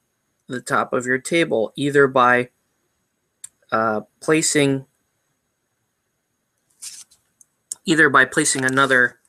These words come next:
table up against it. That's the way most people do it.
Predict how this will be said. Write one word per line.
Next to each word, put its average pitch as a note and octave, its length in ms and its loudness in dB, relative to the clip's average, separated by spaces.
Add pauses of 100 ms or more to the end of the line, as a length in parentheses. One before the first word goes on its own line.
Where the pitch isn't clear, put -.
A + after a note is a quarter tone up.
(560)
table E3+ 560 2 (800)
up B2+ 180 -8
against - 460 -4
it. A#2+ 240 -8
That's B2 160 -10
the C3+ 80 -4
way C3 160 0
most D3+ 320 -4
people A#2+ 240 -6
do A2+ 200 -4
it. D3+ 160 -4